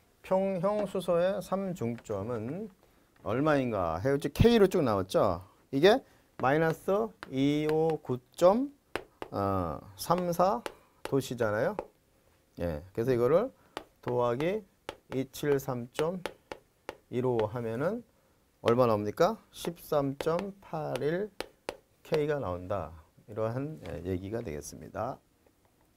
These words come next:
두 번째 거죠. 자, 이렇게 해서, 어, 핵심 이론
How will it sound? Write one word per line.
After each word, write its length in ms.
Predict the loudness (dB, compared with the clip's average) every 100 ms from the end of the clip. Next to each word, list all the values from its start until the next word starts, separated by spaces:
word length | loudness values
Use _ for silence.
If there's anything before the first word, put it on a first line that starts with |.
| _ -20 _
두 100 | -10
번째 220 | -8 -6
거죠. 360 | -4 -2 -2 -2 -8 _ _ _ _ _ _ _ _
자, 140 | -6
이렇게 220 | -2 4 6
해서, 500 | 8 10 10 6 2
어, 500 | -4 0 0 0 -2 -4
핵심 280 | -6 0 0
이론 460 | 2 0 0 -4